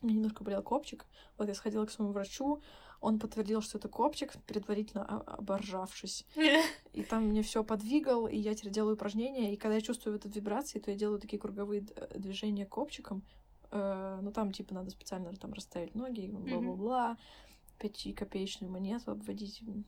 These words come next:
Speaker 1: вот. Ира помогает. Все, конец. Я просто хотела рассказать, знаете, что в жизни
Speaker 2: Не, ну, в
Speaker 1: такое
Speaker 2: общем-то, это
Speaker 1: бывает.
Speaker 2: полезная очень история.
Speaker 1: Да.
Speaker 2: Я согласна. Если у
Speaker 1: Все.
Speaker 2: вас
Speaker 1: Да.
Speaker 2: такое же случится.
Speaker 1: Не обязательно глисты, может, у вас копчик.
Speaker 2: <laughs> Да,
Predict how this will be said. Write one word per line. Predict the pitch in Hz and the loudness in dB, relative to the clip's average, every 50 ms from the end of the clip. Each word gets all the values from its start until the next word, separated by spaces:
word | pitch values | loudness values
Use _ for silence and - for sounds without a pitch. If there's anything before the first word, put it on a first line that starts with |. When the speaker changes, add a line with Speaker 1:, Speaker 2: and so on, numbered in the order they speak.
| _ - | _ -10
Speaker 1:
вот. | 240 214 - - 175 - - - 196 - - - - - - - - - | -10 -10 -6 -6 -8 -6 -6 -10 -10 -12 -14 -20 -20 -20 -20 -18 -6 -4
Ира | 214 208 214 208 | -2 -2 -2 -4
помогает. | - - 214 214 202 180 175 175 185 185 - - | -4 -4 -4 -2 -2 0 0 -2 -2 -4 -4 -4
Все, | - - 294 311 285 269 | 0 6 8 8 8 8
конец. | 277 277 277 294 285 247 - - | 6 2 2 4 2 2 2 2
Я | 247 | 2
просто | - 294 339 339 - | 6 4 4 4 2
хотела | - - - - 311 285 294 | -4 -4 4 8 10 10 10
рассказать, | 294 294 - - - 339 | 10 8 4 4 4 6
знаете, | 294 277 - 254 220 | 6 4 4 4 2
что | 220 - - 262 | 2 2 0 0
в | 262 | 0
жизни | - 311 339 339 320 247 | 0 -2 0 0 2 4
Speaker 2:
Не, | 240 | 6
ну, | 226 220 | 6 10
в | 220 | 12
Speaker 1:
такое | 262 302 302 | 12 12 12
Speaker 2:
общем-то, | 302 - 294 302 | 12 12 12 12
это | 254 - 285 | 10 12 12
Speaker 1:
бывает. | 302 311 302 285 254 226 262 254 | 12 12 12 12 12 12 12 12
Speaker 2:
полезная | 254 247 220 214 202 196 190 | 12 10 8 8 4 0 0
очень | 185 - - 185 180 | 0 -2 -2 -4 -4
история. | 180 - - 175 180 180 - 190 - - | -4 -4 -6 -6 -6 -6 -8 -12 -8 -2
Speaker 1:
Да. | 214 220 226 226 233 220 190 - - - - | 4 6 8 10 10 10 8 6 2 -2 -2
Speaker 2:
Я | 202 202 | -2 0
согласна. | - 214 202 196 202 208 202 196 - 196 214 208 202 - - - | 0 -2 -2 -2 -4 -8 -8 -8 -10 -10 -12 -12 -14 -16 -12 -6
Если | 220 196 202 214 220 | -4 -2 -2 2 2
у | 214 | 2
Speaker 1:
Все. | 202 208 | 4 4
Speaker 2:
вас | 208 208 196 - - - - - - - - - - - - | 4 2 2 0 -4 -8 -12 -16 -20 -20 -20 -20 -14 -6 0
Speaker 1:
Да. | 214 240 220 208 190 185 202 | 6 8 8 8 6 4 0
Speaker 2:
такое | - 190 190 - 196 190 | -2 -2 -2 -2 -6 -6
же | 202 190 | -6 -8
случится. | - - - 202 - - - 226 | -12 -12 -12 -10 -6 2 4 6
Speaker 1:
Не | 233 | 6
обязательно | 233 220 233 247 247 262 - 269 | 6 8 8 8 8 8 6 2
глисты, | 254 269 285 285 - - - 320 269 220 | 4 4 4 4 4 6 6 6 6 6
может, | 202 196 196 220 - - | 4 4 2 2 2 6
у | 240 | 8
вас | 240 247 - | 8 8 8
копчик. | - - - - - - - - - - - - - | 4 2 -2 -4 -8 -12 -2 6 8 8 8 8 6
Speaker 2:
<laughs> | 415 403 - - 233 - | 4 4 6 2 2 4
Да, | 269 233 226 220 240 | 4 4 8 8 8